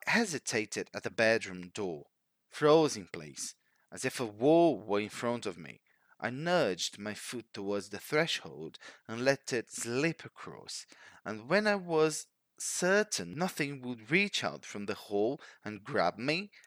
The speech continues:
I stepped forward some more and stood in the empty hall. Then came the staircase, and another moment of hesitation.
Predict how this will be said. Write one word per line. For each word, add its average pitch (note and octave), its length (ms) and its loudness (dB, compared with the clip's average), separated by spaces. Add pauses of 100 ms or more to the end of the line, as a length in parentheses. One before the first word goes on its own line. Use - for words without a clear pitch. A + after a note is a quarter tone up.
(100)
I B2 140 -4
stepped - 420 0
forward C3 560 0 (260)
some G#2+ 500 -2
more A2+ 280 0 (460)
and B2+ 160 -2
stood - 400 -2
in F3+ 100 -4
the D#3 220 -2
empty E3 440 -2
hall. F2+ 380 -6 (640)
Then C3 280 2
came D3+ 340 -4
the A2+ 140 -2
staircase, - 840 -4 (380)
and G#2 140 -6
another B2+ 360 0
moment B2 720 -2 (240)
of G#2 140 -4
hesitation. G#2 800 -4